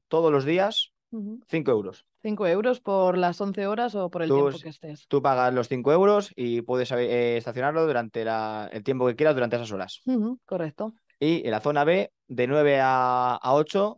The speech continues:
Speaker 1: también, once horas, son tres euros los viernes, sábado, domingo y festivo.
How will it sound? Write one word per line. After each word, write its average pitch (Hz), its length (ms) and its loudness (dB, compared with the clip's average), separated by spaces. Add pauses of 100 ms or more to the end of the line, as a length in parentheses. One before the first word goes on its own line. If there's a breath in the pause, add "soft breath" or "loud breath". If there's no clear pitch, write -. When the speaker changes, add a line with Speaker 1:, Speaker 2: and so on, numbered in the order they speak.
Speaker 1:
también, 165 440 -6 (260)
once 135 380 0
horas, 180 320 2
son 156 180 -4
tres 147 160 0
euros 196 480 0 (840)
los 147 280 2
viernes, 175 360 2
sábado, 185 280 2
domingo 180 280 -2
y 180 40 -2
festivo. 143 400 -4